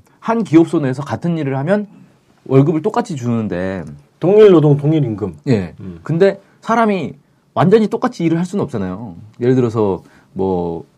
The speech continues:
Speaker 1: 오늘 긴매기를 하자 그럼 누구는 두 마지기를 맸는데 누구는 한 마지기만 매고,
Speaker 2: 예.
Speaker 1: 이럴 수 있는 거잖아요.
Speaker 2: 음.
Speaker 1: 근데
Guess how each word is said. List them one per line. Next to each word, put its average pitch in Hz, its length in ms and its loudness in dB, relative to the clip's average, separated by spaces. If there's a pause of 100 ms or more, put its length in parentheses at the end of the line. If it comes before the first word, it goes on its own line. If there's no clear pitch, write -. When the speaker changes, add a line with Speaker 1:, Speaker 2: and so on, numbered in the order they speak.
Speaker 1:
오늘 135 280 0
긴매기를 143 440 0
하자 117 200 -2
그럼 92 220 -6
누구는 107 380 -2
두 - 120 -8
마지기를 95 460 0
맸는데 87 580 -4
누구는 98 220 -4
한 123 140 -4
마지기만 107 380 0
매고, 76 300 -8 (160)
Speaker 2:
예. 95 240 -12
Speaker 1:
이럴 151 220 4
수 139 100 -4
있는 127 140 -2
거잖아요. 85 580 -8
Speaker 2:
음. 92 60 -20 (360)
Speaker 1:
근데 190 400 0